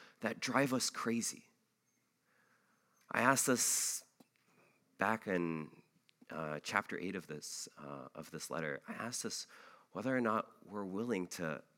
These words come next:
to lay down our rights for the sake of those that drive us crazy. Are we willing to defend fiercely our brothers and sisters in Christ who sin against us time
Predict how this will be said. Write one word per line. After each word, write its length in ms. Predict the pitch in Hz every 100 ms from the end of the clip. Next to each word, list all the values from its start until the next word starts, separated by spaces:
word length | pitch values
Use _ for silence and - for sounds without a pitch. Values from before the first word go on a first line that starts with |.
| _
to 120 | -
lay 280 | 87 95 117
down 340 | 113 92 107 92
our 160 | 78
rights 400 | 80 92 - -
for 240 | - - 87
the 100 | 82
sake 340 | - 98 -
of 160 | 82 -
those 540 | 82 80 78 76 - - - - _ _ _ _ _ _ _ _ -
that 160 | 95 -
drive 240 | 104 104
us 100 | 104
crazy. 440 | - 85 82 - _ _ _ _ _ _ _ _ _ _ _
Are 80 | 110
we 160 | 120
willing 320 | 110 117 156 143
to 120 | 117
defend 760 | 107 - - 117 127 101 82 76 - - _
fiercely 880 | - - 135 143 - 101 78 65 - - -
our 100 | 95
brothers 400 | 113 117 131 120
and 100 | 110
sisters 480 | 113 - 104 90
in 100 | 90
Christ 460 | 85 101 85 - - - - - -
who 160 | - 107
sin 300 | - 143 127
against 380 | 113 98 -
us 180 | 82 -
time 560 | - - 107 107 107